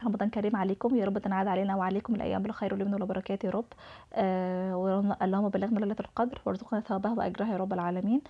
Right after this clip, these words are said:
آه، انا هشرح لكم النهارده ان شاء الله المحاضرة تلتاشر من مديول السي ان اس بعنوان البوستشر اند بادي اكليبريم. اول حاجه نقول دعاء ما قبل المذاكره: اللهم انا نسالك فهم النبيين وحفظ المرسلين والملائكه المقربين،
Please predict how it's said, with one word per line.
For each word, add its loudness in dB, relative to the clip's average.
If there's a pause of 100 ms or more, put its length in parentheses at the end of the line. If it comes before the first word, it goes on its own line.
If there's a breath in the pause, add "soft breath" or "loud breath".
(340 loud breath)
آه، 0
انا 0
هشرح -2
لكم 0
النهارده 0
ان 0
شاء 0
الله 0
المحاضرة 0
تلتاشر -2
من 0
مديول 0
السي -6
ان -2
اس -2
بعنوان 0
البوستشر -2
اند -2
بادي 0
اكليبريم. 4 (1120)
اول 4
حاجه -4
نقول 0
دعاء 2
ما 0
قبل -2
المذاكره: 2 (360 loud breath)
اللهم 4
انا 0
نسالك -4
فهم -2
النبيين 0
وحفظ -2
المرسلين 2
والملائكه -2
المقربين، 0